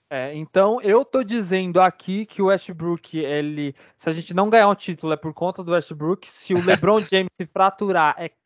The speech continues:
Speaker 1: por culpa do Westbrook, eu tô dizendo isso sim. É, e a, o, o legado do LeBron no Lakers depende, passa por uma lesão, uma nova lesão, parça.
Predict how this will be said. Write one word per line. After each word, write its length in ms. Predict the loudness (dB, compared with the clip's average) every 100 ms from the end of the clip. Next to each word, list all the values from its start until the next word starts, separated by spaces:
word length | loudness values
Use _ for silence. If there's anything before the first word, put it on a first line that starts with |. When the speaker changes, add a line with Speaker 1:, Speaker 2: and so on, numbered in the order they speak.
| -14
Speaker 1:
por 140 | -8 -8
culpa 380 | -8 -8 -2 0
do 80 | 0
Westbrook, 400 | -2 -4 -4 -2
eu 60 |
tô 140 | -2 -2
dizendo 360 | 0 0 0
isso 200 | -2 -4
sim. 300 | -6 -4 -6 -8 _ _ _ _ -2
É, 500 | 2 4 2 0 -4
e 400 | 0 4 6 4 _ _ _
a, 440 | 4 6 6 4 0
o, 260 | -6 -6 -4
o 20 |
legado 640 | 0 0 4 6 6 4 0
do 160 | 0
LeBron 380 | 0 0 -2 -4
no 120 | -4
Lakers 480 | -2 0 0 -2 -2
depende, 720 | 2 2 4 0 0 -4 -8
passa 480 | -2 2 2 2 -6
por 220 | -6 -6
uma 240 | -6 -8 -6
lesão, 420 | -4 0 0 0
uma 180 | -2 -4
nova 280 | -4 -2 -4
lesão, 400 | -4 -4 -6 -6
parça. 460 | -4 -4 -6 -14